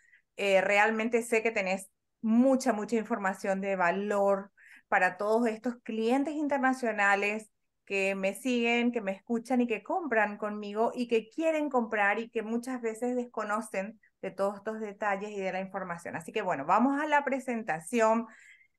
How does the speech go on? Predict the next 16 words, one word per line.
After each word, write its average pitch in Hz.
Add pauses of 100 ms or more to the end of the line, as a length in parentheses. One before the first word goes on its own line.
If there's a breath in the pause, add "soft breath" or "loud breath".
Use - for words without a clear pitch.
(220)
y 240
vamos 254
a 247
ir 240
haciéndolo 254
rápida 233
para 294
después 240
dejar 240
al 247
final 226 (340)
todo 220
lo 226
que 220
son 220
varias 214